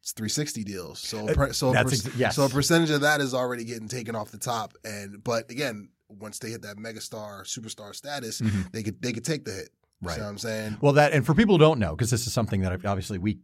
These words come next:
Speaker 2: keep up with this stuff, but, like,
Speaker 1: Yeah.
Speaker 2: a three sixty deal is something with, like, an artist will sign and say Live Nation, just be like, "We will handle your touring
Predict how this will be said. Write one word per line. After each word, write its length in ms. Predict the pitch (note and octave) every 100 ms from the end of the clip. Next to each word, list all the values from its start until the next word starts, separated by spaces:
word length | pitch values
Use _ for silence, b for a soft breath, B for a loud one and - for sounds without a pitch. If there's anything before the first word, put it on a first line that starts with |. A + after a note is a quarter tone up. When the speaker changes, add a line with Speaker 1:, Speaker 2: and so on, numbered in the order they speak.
| -
Speaker 2:
keep 200 | G#2+ -
up 140 | E2
with 80 | E2
this 140 | E2
stuff, 160 | - G2+
but, 60 | F#2+
like, 100 | C#3
Speaker 1:
Yeah. 80 | C3+
Speaker 2:
a 40 |
three 100 | F#3
sixty 280 | - - D3+
deal 120 | C3+
is 80 | A#2
something 280 | C#3 B2+ A#2
with, 140 | G#2+
like, 140 | G#2
an 60 | A2+
artist 240 | A#2+ B2 A#2+
will 60 |
sign 160 | A#2+ B2
and 80 | A2+
say 120 | A#2
Live 260 | G2+ G2+ F#2+
Nation, 360 | G2+ G2 E2 D2
just 140 | F#2+
be 80 | G#2
like, 100 | F#2+
"We 60 | G2
will 100 | F#2
handle 240 | G2+ F#2
your 100 | F2+
touring 500 | F2+ E3 D#3+ D3 C#3+